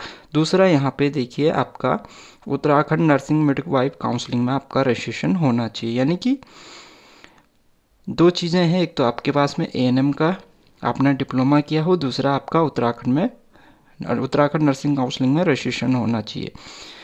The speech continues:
तो other state वाले इस फॉर्म को भर सकते हैं, नहीं भर सकते, आगे हम देखेंगे विज्ञापन में और क्या-क्या शर्तें यहाँ पे रखी गई है। फिलहाल तो यहाँ पे देखिए, एक शर्त आपने यहाँ पे देख ली, उत्तराखंड नर्सिंग काउंसलिंग में रजिस्ट्रेशन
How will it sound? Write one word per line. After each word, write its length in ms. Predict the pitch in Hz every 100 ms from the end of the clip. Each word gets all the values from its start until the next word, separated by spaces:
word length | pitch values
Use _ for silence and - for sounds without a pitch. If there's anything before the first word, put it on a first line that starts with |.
| - - - -
तो 60 | 165 175 -
other 220 | 139 160
state 300 | 165 - 160
वाले 340 | 151 143 135 151
इस 240 | - 143
फॉर्म 260 | - 135 131
को 140 | 127 143
भर 220 | 127 131
सकते 360 | - 135 -
हैं, 60 | 139
नहीं 160 | 139 131
भर 140 | 123
सकते, 340 | - 123 -
आगे 340 | - 120 120 131
हम 200 | 131 143
देखेंगे 400 | 117 113 120 151
विज्ञापन 480 | 147 117 107 - 120
में 120 | 127
और 160 | 120 117
क्या-क्या 320 | 117 117 131
शर्तें 380 | - 117 - 127
यहाँ 180 | 120 117
पे 80 | 131
रखी 240 | 120 - 123
गई 80 | 120
है। 80 |
फिलहाल 500 | 156 - 135 135 147
तो 160 | 147 160
यहाँ 240 | 143 117
पे 120 | 113 127
देखिए, 360 | 120 - 156 - - - - - -
एक 180 | 143 -
शर्त 260 | 151 143
आपने 280 | 139 120 139
यहाँ 120 | 127
पे 120 | 123
देख 240 | 123 123 -
ली, 140 | 175 240 - - - -
उत्तराखंड 600 | 139 - 143 - 160 165
नर्सिंग 320 | 139 - 143
काउंसलिंग 420 | 135 131 127 120 131
में 140 | 190
रजिस्ट्रेशन 600 | 143 117 - 117 - 208